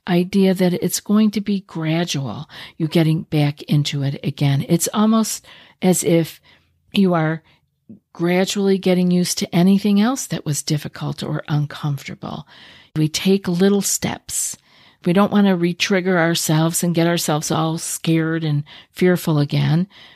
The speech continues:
but we also don't want to completely avoid. It's really a dance because we're stepping forward. Maybe we went a little too far, so we take a little bit of a step back. It's okay. And you may,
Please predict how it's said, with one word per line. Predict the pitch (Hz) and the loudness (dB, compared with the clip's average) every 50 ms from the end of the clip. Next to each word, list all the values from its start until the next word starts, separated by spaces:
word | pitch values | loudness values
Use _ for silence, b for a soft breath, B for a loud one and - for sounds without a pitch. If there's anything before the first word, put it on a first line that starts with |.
| B B - | B B -2
but | - 156 160 - | -2 0 0 2
we | 180 170 165 - _ _ _ _ _ | 0 0 0 -2 _ _ _ _ _
also | - 170 196 226 208 - 165 156 | -2 0 2 2 2 2 0 0
don't | 156 165 160 160 - - | 2 2 0 0 0 0
want | 151 151 156 - | 0 0 0 -2
to | - | -4
completely | - - 165 156 - - 160 160 - - 160 160 160 - | -6 -4 -4 -4 -4 -4 -4 -4 -4 -2 -2 -4 -2 -2
avoid. | - 151 147 151 160 160 160 156 151 147 139 143 151 | -2 -4 -2 -2 -2 0 0 2 0 0 0 -2 -2
It's | - 160 - - - - | -4 -4 -4 -6 -6 -2
really | 226 233 240 240 240 240 - - | 0 2 2 4 2 2 0 0
a | 180 160 | -2 -2
dance | - 160 151 147 139 127 - - - - - - B B B B B B | 0 2 2 2 2 0 -2 -6 -6 -8 -8 -8 B B B B B B
because | - - 175 170 165 - | -10 -4 -2 -2 -2 -2
we're | - 170 160 | -2 -4 -2
stepping | - - - - 180 175 - 190 185 175 | -2 -4 -2 -2 -2 -2 0 -2 -4 -4
forward. | - - 240 226 220 220 220 214 214 208 208 208 208 202 202 B B B B B B B B - | -4 -2 0 2 2 2 2 2 0 0 0 0 0 -2 -4 B B B B B B B B -4
Maybe | 165 180 190 196 202 190 | 0 0 2 2 0 2
we | 190 196 190 | 2 2 2
went | 190 190 190 - - | 4 2 2 0 0
a | - | -2
little | 190 208 233 240 240 220 | 0 0 0 0 0 -2
too | - - 226 | -4 -4 -4
far, | 202 - 214 196 196 196 | -2 0 2 2 2 2
so | 185 - 196 | 0 0 -2
we | 170 165 | -2 -2
take | - 180 165 - | -2 -4 -6 -6
a | 143 | -6
little | 180 208 220 226 220 | -4 -4 -4 -2 -2
bit | 208 214 202 | 0 0 0
of | 196 196 | 0 -2
a | 190 | -4
step | - - - - 190 180 - _ | -4 -6 -6 -6 -6 -8 -8 _
back. | - 170 165 165 165 165 - - | -4 -2 -2 -2 -2 -4 -8 -12
It's | - - - - | -14 -8 -4 -2
okay. | 226 247 254 254 - - 269 269 294 302 269 190 139 - - - B B B B B B B B B | -2 -2 -2 -4 -6 -6 -4 -2 -2 -2 -2 -2 -2 -4 -8 -12 B B B B B B B B B
And | - 214 196 196 196 196 185 - | 0 2 4 4 4 2 0 -2
you | - 196 220 | 0 2 4
may, | 214 208 240 254 294 302 220 196 214 226 | 4 4 4 4 4 4 4 4 4 2